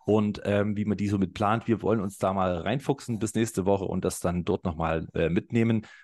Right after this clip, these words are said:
weil es auch ein Thema war aus der Community, was natürlich zu Recht gefragt wurde. Und gerade wenn man E T Fs, äh, ja, bespart, sollte man das zumindest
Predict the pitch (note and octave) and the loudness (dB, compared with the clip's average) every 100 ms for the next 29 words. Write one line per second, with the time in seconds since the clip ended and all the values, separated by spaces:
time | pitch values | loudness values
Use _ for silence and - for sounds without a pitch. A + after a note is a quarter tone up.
0 | _ - G#2 F2 G#2 F#2 G#2 G2+ F2+ E2+ | _ -2 0 0 0 2 2 2 0 -2
1 | - - F2+ F2+ G#2 G#2 G#2 G2 - - | -4 -4 -4 0 0 2 -2 -4 -8 -6
2 | F#2 G2 F#2+ F#2 F#2+ G#2 - F2 - F2 | -4 2 2 2 2 0 -2 -6 -2 -2
3 | - D#2 F2 G#2 G#2+ F2+ - D#2+ E2 F2+ | -4 0 4 4 4 0 -8 -6 -4 -2
4 | F2 - - - - _ F2 E2+ F2 _ | -2 -2 -4 -6 -16 _ -4 -4 -6 _
5 | F#2 E2 E2+ - E2 E2+ F2+ E2 E2 E2 | -6 -4 -6 -4 -2 0 -2 -2 -4 -4
6 | - F2+ F2 - | -4 -2 -2 -4